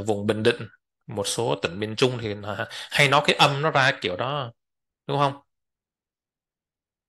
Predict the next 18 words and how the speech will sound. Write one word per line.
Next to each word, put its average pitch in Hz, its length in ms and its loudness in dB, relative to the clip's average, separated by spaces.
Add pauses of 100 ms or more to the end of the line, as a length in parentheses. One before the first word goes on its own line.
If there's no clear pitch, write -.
(1700)
À, 113 160 -2
âm 131 240 0
nào? 104 200 2 (3000)
Con 135 200 -6
ké, 185 360 2
đúng 185 140 -4
không? 160 160 -6 (420)
Đi, 147 220 2
đi 143 120 0
bắt 143 180 2
con 143 160 -6
ké. 180 320 2 (880)
Gì 127 220 -4
nghe 156 380 2
đi 147 100 0
bắt 143 160 -2
con 147 140 -8
ké. 233 380 0